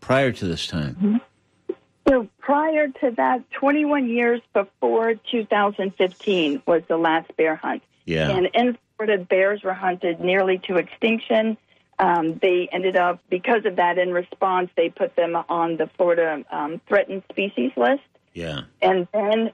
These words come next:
Speaker 2: uh, took them off in two thousand eleven and took, you know, little baby steps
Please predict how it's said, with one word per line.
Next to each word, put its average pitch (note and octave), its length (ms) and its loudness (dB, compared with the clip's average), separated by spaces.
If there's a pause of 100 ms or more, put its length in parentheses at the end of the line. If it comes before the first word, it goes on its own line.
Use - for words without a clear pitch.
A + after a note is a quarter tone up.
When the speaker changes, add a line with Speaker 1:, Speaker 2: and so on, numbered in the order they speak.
Speaker 2:
uh, F3 540 0 (340)
took A#3 260 0
them F#3+ 320 -2
off F3+ 380 0
in F#3 240 -2
two G3 100 0
thousand F3 420 2
eleven E3 540 2 (480)
and F3+ 440 2
took, A#3+ 140 2 (180)
you F#3+ 140 -4
know, F3 140 0
little A#3+ 200 2
baby B3 420 -2
steps A3+ 220 -4